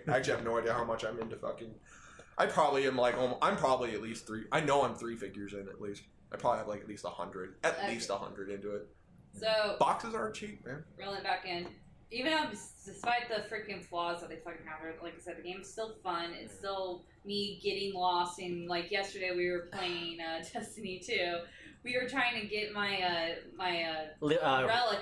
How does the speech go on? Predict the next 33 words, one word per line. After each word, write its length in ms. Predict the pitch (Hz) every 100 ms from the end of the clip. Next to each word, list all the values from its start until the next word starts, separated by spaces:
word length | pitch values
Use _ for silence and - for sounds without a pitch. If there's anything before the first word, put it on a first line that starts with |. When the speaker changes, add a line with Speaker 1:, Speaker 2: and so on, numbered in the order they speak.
| 185
Speaker 2:
up 240 | 180 185
to 80 | 190
a 80 | 180
hundred 240 | 196 170
percent 360 | 175 - 202 175
so 80 | 180
I 60 |
can 140 | 180 175
do 140 | 175
the 80 | 160
story 480 | - - 226 190 165
for 200 | 165 151
it. 160 | 156 156
Speaker 3:
Four-step 340 | 143 135 123
class, 360 | 104 98 101 -
yeah. 100 | -
Speaker 2:
And 180 | 220 214
during, 540 | 220 226 233 226 214 202 196
um, 520 | 175 165 160 156 156 - - - -
during 260 | 233 240 226
the 140 | 208
adventure, 600 | 208 285 - 214 190 190 - - - -
these 340 | 349 466 -
two 240 | 349 330 302
ran 220 | 277 269
off 380 | 233 220 214 220
looking, 300 | 233 262 247
trying 260 | 262 240 226
to 40 | 214
help 260 | 240 240
me 200 | 233 208 196
get 200 | 208 196
it. 280 | 175 175